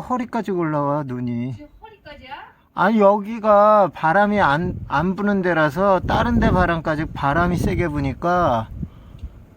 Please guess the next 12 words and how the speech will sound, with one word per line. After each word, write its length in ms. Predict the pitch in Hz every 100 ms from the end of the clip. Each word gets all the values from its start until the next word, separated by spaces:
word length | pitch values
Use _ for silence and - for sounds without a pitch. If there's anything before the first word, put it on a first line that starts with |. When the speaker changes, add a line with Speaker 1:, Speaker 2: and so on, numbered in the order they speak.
| - _ -
Speaker 1:
여기에 360 | 151 165 170 185 -
더 200 | 160 180
많이 280 | 190 180
올-, 260 | 160 143 139 - -
쌓였어요. 640 | - 190 165 147 - 131
그래서 180 | 143 135
저기 300 | 135 165 160
한 200 | 185 190
일점이 640 | 175 156 165 208 170 147 175
미터 300 | 175 - 170
높이야, 560 | 151 - 127 123 131
저거. 400 | 120 107 113 110